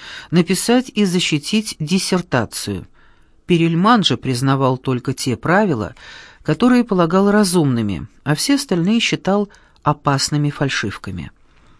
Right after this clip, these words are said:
Между тем Академия наук привела своё здание в порядок, пытаясь после хаоса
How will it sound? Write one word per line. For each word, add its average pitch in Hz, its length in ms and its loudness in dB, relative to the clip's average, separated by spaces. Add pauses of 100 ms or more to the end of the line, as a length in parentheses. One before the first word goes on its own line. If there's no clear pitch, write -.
(880)
Между 190 300 2
тем 196 240 2
Академия 180 520 2
наук 165 320 0
привела 147 460 0
своё 139 340 0
здание 139 460 0
в - 80 -8
порядок, 156 500 -2
пытаясь 143 440 0
после 131 340 -4
хаоса 175 580 0